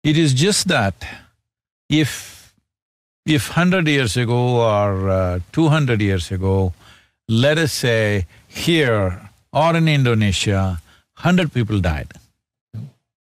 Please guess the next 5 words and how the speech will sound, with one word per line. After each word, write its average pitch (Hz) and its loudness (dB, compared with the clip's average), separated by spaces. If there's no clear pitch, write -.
you 113 2
would 147 2
be 120 0
sitting 107 -4
here, 90 -4